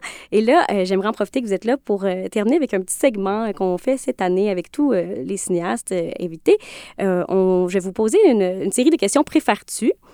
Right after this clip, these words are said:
euh, basées sur vos films. Donc, on s'est inspiré de vos films et j'aimerais ça que vous me disiez, euh,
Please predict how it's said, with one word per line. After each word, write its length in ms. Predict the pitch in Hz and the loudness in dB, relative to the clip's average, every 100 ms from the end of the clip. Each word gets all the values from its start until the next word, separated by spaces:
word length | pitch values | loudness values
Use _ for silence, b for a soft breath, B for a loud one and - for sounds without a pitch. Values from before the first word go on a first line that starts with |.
| B B B - | B B B -2
euh, 260 | 208 185 | 2 2
basées 300 | 180 208 277 | 4 4 4
sur 160 | 392 262 | 4 2
vos 140 | 196 | 0
films. 220 | 175 165 277 | -2 2 2
Donc, 120 | - | 2
on 60 | 185 | 0
s'est 100 | - | 0
inspiré 320 | 233 - - | 0 0 -2
de 60 | 220 | 0
vos 100 | 180 | -2
films 320 | 175 233 339 294 | 2 6 6 6
et 300 | 208 226 233 | 4 4 2
j'aimerais 240 | 196 185 190 | 2 0 2
ça 100 | 247 | 0
que 140 | - | 0
vous 160 | 190 175 | -2 -2
me 40 | |
disiez, 360 | 165 170 226 196 | -4 0 2 2
euh, 180 | 175 | 0